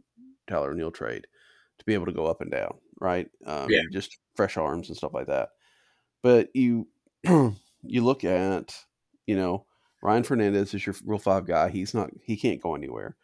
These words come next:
Speaker 1: You got Gallegos and Helsley, and, um, I guess that's probably those three. Those two guys aren't going anywhere. <clears throat> So there's three of your bullpen pieces right there.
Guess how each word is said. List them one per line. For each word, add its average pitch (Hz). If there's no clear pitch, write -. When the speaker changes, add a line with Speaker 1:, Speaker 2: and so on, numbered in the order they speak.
Speaker 1:
You -
got 92
Gallegos 101
and 85
Helsley, 95
and, 82
um, 67
I 90
guess 90
that's 95
probably 67
those 98
three. 90
Those 113
two 95
guys 87
aren't 80
going 78
anywhere. -
<clears throat> 123
So 113
there's 120
three 113
of 92
your 90
bullpen 80
pieces 82
right 80
there. 80